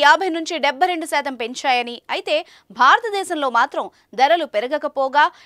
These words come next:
ఈ రెండేళ్లలో నాలుగు పాయింట్ ఆరు ఐదు శాతం తగ్గాయని తెలిపారు. గతంలో భారతీయుల అవసరాల కోసం చమురును కేవలం ఇరవై ఏడు దేశాల నుంచే కొనుగోలు చేసేవాళ్లమని, కానీ నరేంద్ర మోదీ ప్రధాని అయిన తర్వాత ఈ పరిధిని విస్తరించి ముప్పై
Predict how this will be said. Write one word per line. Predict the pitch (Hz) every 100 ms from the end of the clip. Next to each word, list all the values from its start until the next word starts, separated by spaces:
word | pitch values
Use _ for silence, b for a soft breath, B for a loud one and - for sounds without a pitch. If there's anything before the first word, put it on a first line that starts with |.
| _ 240
ఈ | 240
రెండేళ్లలో | 320 440 415 359 311 285 320 277
నాలుగు | 339 392 415 359
పాయింట్ | 339 359 339 269
ఆరు | 302 349 330 285
ఐదు | 269 277
శాతం | 277 311 320 -
తగ్గాయని | 220 285 330 330 349
తెలిపారు. | 294 277 190 - 196
గతంలో | 214 269 285 254
భారతీయుల | 277 311 320 302 262
అవసరాల | 285 285 269 254
కోసం | 262 320 240 b b _ 277
చమురును | 262 311 302 330 -
కేవలం | 269 294 311 320 233
ఇరవై | 254 302 294
ఏడు | 294 254
దేశాల | 285 311 294 277
నుంచే | 254 262 240
కొనుగోలు | 262 330 339 311
చేసేవాళ్లమని, | 294 277 269 262 269 262 - b b _
కానీ | 359 403 370
నరేంద్ర | 302 370 403 370
మోదీ | 339 302 311 240
ప్రధాని | 233 339 403
అయిన | 330 269
తర్వాత | 226 226 220 226 269 _ _ 208
ఈ | 240
పరిధిని | 247 302 349 311
విస్తరించి | 262 311 285 277 311 262 b b -
ముప్పై | 311 - 440